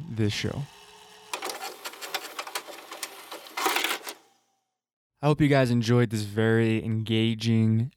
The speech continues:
and fun-filled episode that I put out for you today. Um, this is the outro, and what I'm gonna be putting here is just like any other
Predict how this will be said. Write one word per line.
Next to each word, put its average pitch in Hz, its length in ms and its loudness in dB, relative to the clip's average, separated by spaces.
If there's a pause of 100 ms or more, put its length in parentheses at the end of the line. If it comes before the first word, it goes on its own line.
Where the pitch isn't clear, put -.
and 104 400 -2
fun-filled 110 1200 -2 (160)
episode 110 640 -4
that 107 140 -2
I 107 100 2
put 107 240 -2
out 107 220 -2
for - 120 -10
you 101 260 -4
today. 101 520 -2 (160)
Um, 104 480 0 (180)
this 156 200 2
is 156 140 -2
the 131 120 4
outro, 123 720 6
and 107 220 4
what 127 240 6
I'm 156 160 4
gonna 131 160 4
be 117 160 4
putting 117 460 2
here 104 500 4 (580)
is 107 200 0
just 113 340 2
like 113 320 2
any 123 340 2
other 110 440 -2